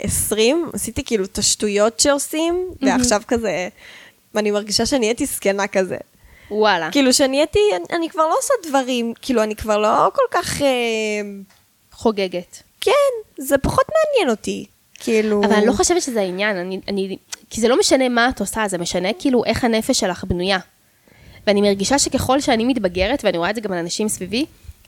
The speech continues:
Speaker 2: נפש נהיית יותר כהה, כזה ב-, בקוף. כאילו פחות דברים מרגשים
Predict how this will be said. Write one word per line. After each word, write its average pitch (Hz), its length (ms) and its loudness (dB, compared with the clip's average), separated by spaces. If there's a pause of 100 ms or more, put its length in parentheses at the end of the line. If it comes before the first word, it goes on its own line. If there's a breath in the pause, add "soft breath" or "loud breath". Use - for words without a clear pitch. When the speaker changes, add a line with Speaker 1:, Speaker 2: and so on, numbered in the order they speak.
Speaker 2:
נפש 330 300 2
נהיית 233 200 2
יותר 214 220 0 (100)
כהה, 185 280 -2 (380)
כזה 185 220 -6
ב-, 175 80 -10 (120)
בקוף. - 500 0 (760 loud breath)
כאילו 330 320 2
פחות 311 300 0
דברים 269 240 0
מרגשים 247 600 0